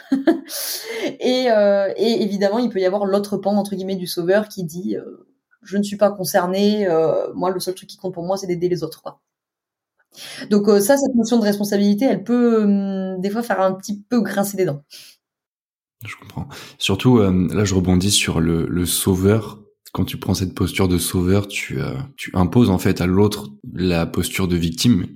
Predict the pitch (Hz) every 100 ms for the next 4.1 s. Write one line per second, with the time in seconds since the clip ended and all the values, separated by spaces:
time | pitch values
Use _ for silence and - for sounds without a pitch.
0 | - - - 110 107 107 - - 98 90
1 | 87 85 90 85 95 95 104 95 87 87
2 | 85 85 - 107 - - - - - 90
3 | - 85 - 90 85 90 90 87 90 95
4 | -